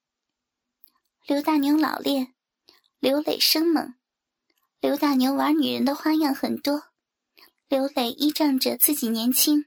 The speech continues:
血气方刚，也是无所畏惧。而张静似乎具有了他们共同的优点，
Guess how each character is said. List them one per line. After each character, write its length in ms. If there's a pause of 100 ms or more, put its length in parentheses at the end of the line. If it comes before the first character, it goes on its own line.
(460)
血 260
气 160
方 300
刚， 260 (300)
也 120
是 140
无 160
所 220
畏 180
惧。 360 (1200)
而 140
张 300
静 300 (200)
似 180
乎 160
具 200
有 140
了 160
他 160
们 140
共 240
同 220
的 80
优 200
点， 320